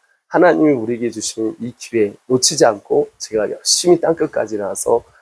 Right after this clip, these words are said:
복음을 전하겠습니다. 여러분, 기도해 주시고,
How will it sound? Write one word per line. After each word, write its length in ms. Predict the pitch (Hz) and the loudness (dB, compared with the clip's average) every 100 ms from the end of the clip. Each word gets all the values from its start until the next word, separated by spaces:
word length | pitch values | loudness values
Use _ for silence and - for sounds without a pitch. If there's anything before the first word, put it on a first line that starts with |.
| _ _ | _ _
복음을 360 | 123 123 117 113 | -2 0 0 -2
전하겠습니다. 760 | - 127 113 - - 104 - _ _ - - - | 2 2 2 -2 -8 -16 -20 _ _ -18 -8 4
여러분, 360 | 131 131 127 123 | 4 6 2 -2
기도해 340 | - 147 147 | -2 2 2
주시고, 500 | 110 - - 147 | 0 -10 -6 -6